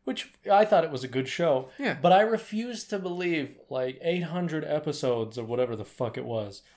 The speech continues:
Speaker 1: I refuse to believe all of that happened between episodes two and three. That's so fucking much.
Speaker 2: <laughs>
Speaker 1: That's a lot. I mean, come on, like, all of
Speaker 2: Why
Speaker 1: that?
Speaker 2: did they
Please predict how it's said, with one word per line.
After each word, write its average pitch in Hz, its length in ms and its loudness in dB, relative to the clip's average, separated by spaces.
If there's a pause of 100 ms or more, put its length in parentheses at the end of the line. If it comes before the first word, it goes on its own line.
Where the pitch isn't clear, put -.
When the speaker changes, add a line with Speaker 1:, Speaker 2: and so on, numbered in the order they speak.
(140)
Speaker 1:
I 143 100 -4
refuse 139 420 -2
to 147 80 -4
believe 123 300 -4
all 113 200 0
of 104 60 -8
that 104 160 -4
happened 101 400 -8
between 101 340 -8
episodes 95 480 -10
two 98 180 -8
and 92 140 -10
three. - 220 -14 (320)
That's 143 180 -4
so 147 480 -2
fucking 110 340 -4
much. - 340 -12 (220)
Speaker 2:
<laughs> - 240 -20
Speaker 1:
That's 175 140 -6
a 160 40 4
lot. 123 500 2 (1300)
I 147 60 -4
mean, 135 180 -2
come 160 180 -2
on, 113 200 -6
like, 143 200 2
all 156 340 8
of 165 60 2
Speaker 2:
Why 226 140 10
Speaker 1:
that? 302 80 6
Speaker 2:
did 294 80 0
they 294 60 2